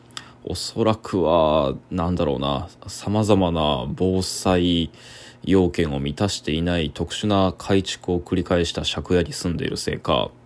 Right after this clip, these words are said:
いつも僕がこの、えー、ボイスメモを収録しているリビング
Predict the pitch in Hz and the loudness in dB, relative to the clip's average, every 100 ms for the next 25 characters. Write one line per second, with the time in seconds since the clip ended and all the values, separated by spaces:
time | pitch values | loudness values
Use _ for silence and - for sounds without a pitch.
0 | - - 113 98 87 92 92 95 92 - | -6 -2 0 2 2 2 4 4 4 4
1 | 92 90 90 87 - - - - 82 90 | 2 4 4 2 -4 -20 -10 -2 0 2
2 | 95 104 95 80 - 82 82 - 78 - | 2 2 2 2 0 -2 -2 -4 -6 -4
3 | 76 76 87 98 82 73 60 - | -2 0 2 2 0 -2 -4 -6